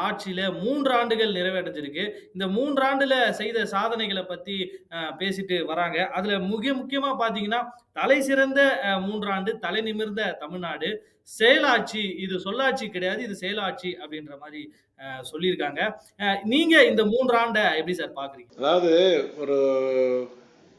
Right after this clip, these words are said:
Speaker 2: கடன் வாங்கினவன் எப்படி வந்து தலை நிமிர்ந்து நிக்க முடியும்? மூணு லட்சம் கோடி கடன் வாங்கியிருக்கேன் இந்த மூணு வருஷத்துல நானு.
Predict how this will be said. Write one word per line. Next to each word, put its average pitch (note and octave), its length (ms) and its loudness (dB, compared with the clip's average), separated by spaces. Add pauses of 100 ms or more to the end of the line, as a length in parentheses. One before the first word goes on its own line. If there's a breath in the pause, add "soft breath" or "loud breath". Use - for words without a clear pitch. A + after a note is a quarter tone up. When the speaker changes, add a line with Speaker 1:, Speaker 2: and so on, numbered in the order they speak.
(120)
Speaker 2:
கடன் G#3 400 4
வாங்கினவன் D3 840 0
எப்படி F3+ 420 -2
வந்து F3 400 2
தலை E3 240 2
நிமிர்ந்து F3 400 0
நிக்க B2+ 300 -2
முடியும்? G2 300 -12 (840)
மூணு A3 300 2
லட்சம் E3+ 420 0
கோடி G#3 280 2
கடன் D#3 320 0
வாங்கியிருக்கேன் A2+ 480 -2
இந்த A2+ 140 -6
மூணு B2+ 340 0
வருஷத்துல C3 420 -4
நானு. F#2+ 220 -10